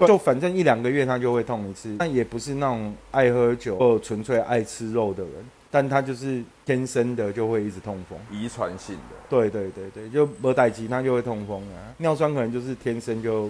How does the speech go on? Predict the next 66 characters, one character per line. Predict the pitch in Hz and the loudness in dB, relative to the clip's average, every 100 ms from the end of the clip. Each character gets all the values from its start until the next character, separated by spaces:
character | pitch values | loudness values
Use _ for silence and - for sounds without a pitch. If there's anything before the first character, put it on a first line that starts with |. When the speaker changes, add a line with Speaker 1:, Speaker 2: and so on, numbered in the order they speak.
| 104 | -8
Speaker 1:
比 | - | -6
较 | 107 104 | -4 -4
高 | - 101 104 | -2 -2 -2
或 | 110 | -4
什 | 95 104 | -8 -12
么 | 98 104 | -18 -16
之 | 104 | -12
类 | 98 | -12
的， | 95 113 113 | -12 -14 -12
我 | |
不 | 95 110 | -10 -8
知 | 110 | -8
道， | 98 92 - - - - | -6 -8 -10 -20 -20 -8
医 | 135 | -6
学 | 143 117 | -2 -4
性 | 113 123 | -4 -6
的 | 107 | -4
问 | 110 104 | -4 -6
题。 | - - - - | -12 -20 -20 -12
Speaker 2:
像 | 135 123 | -8 -4
这 | 139 | -4
种， | 113 95 - | -4 -6 -8
这 | - | -4
种 | 123 92 85 | -4 -4 -8
的 | 95 | -6
话， | 98 110 | -2 -2
他 | 113 110 | 0 -2
这 | 110 113 | -2 -2
样 | 113 | -2
面 | 113 104 | -6 -6
对 | 104 101 | -2 -2
他 | 104 | -2
的 | 101 90 82 82 90 - - | -2 -2 -4 -6 -10 -18 -20
习 | - 95 | -14 -4
惯 | 120 107 | -2 -2
性 | 104 107 | -4 -10
痛 | 98 101 90 | -8 -8 -6
风， | 95 104 | -6 -2
他 | 101 | -4
也 | 90 - | -4 -8
只 | 85 | -10
能 | 82 | -10
跟 | 80 98 | -8 -6
他 | 101 | -6
和 | - 87 90 | -6 -6 -6
平 | 98 82 | -8 -8
共 | 95 95 | -6 -6
处， | 85 - - | -8 -14 -12
而 | |
且 | 107 - - | -12 -12 -8
变 | 120 | -6
成 | 95 98 | -4 -4
要 | 104 | -6
习 | - 85 82 87 | -8 -14 -14 -4
惯 | 104 85 73 | -2 -2 -6
这 | 80 | -14
样。 | 73 - | -16 0
Speaker 1:
对 | 220 | 6
啊， | 196 | 8
就 | 175 | 8
要 | 185 | 8
跟 | 180 170 | 6 2
他 | 170 | 0
相 | 170 156 | 0 -2
处 | 160 127 101 | -2 -2 0
啊。 | 101 | -2